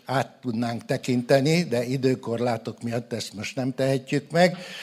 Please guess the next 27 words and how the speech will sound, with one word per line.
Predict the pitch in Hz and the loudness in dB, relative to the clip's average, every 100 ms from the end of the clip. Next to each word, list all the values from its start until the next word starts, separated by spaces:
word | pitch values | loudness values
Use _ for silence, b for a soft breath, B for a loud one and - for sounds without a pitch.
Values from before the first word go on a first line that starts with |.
| B | B
Tehát | - 117 120 | 0 0 2
a | |
radiáció | 117 160 160 160 135 123 - 131 127 117 | 6 6 8 6 4 0 0 0 0 0
a | |
légköri | 127 156 156 143 131 | 4 2 4 2 4
repülésben | 131 131 123 123 127 123 131 135 | 2 0 0 0 0 0 0 2
is | 131 - | 0 0
másképp | 139 131 - 131 127 | 0 0 0 -2 0
szerepel, | - 139 135 - 139 | 0 2 2 2 2
és | 131 | 2
az | 156 127 | 2 2
űrrepülésben | 143 127 123 - 120 120 107 120 113 | 2 2 -2 -2 -4 -4 -4 -6 -6
is | 101 | -8
szerepel. | - 110 110 - - - - _ _ _ B B B B B B B B B - 214 151 170 | -6 -6 -10 -12 -14 -14 -16 _ _ _ B B B B B B B B B 6 8 8 8
Ez | 175 | 8
lenne | 156 165 165 143 | 10 8 10 6
tehát | - 135 131 131 | 8 8 8 6
az | 135 120 127 131 | 6 6 4 4
egyik | 135 135 151 | 2 6 4
gondolatom. | 139 175 180 190 185 180 151 | 6 6 8 8 8 6 4
A | |
másik | 143 185 - 151 | 8 8 6 2
gondolatom, | 139 151 139 139 123 127 123 | 4 4 6 6 6 4 4
amit | 120 123 113 - B B B B | 4 2 -2 -12 B B B B
figyelembe | - 156 143 131 123 120 120 | 4 8 10 8 6 4 4
ajánlok | 147 131 131 123 120 120 117 | 2 0 2 4 4 2 0
a | 117 113 107 | 2 2 2